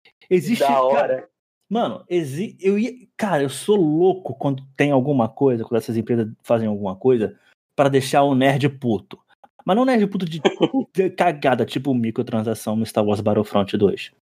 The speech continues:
Speaker 1: Eu gosto quando ele deixa puto, quando ela coloca no, no Twitter o símbolo L G B T Q I A, B C D R F G H I J,
Speaker 2: Uhum.
Speaker 1: enfim. Eu,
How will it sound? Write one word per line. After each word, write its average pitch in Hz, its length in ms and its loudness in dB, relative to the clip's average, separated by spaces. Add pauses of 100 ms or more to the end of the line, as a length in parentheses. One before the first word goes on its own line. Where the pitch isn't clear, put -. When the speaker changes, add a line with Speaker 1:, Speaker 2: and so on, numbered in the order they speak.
(240)
Speaker 1:
Eu 147 120 2
gosto 202 240 0
quando 214 140 2
ele 196 100 2
deixa 202 240 2
puto, 196 440 -2
quando 160 220 -4
ela 156 160 0
coloca 151 480 0
no, 123 400 -2
no 117 140 -2
Twitter 123 640 0 (300)
o 139 100 0
símbolo 170 800 0
L 147 200 0
G 139 140 0
B 135 140 2
T 139 120 -4
Q 135 160 -4
I 131 220 2
A, 127 300 2
B 120 180 -2
C 127 140 -4
D 120 100 0
R 120 520 2 (160)
F 117 180 -8
G 117 160 -2
H 113 180 0
I 110 40 0
J, 113 340 0
Speaker 2:
Uhum. - 320 0
Speaker 1:
enfim. 131 320 2 (500)
Eu, 156 100 -2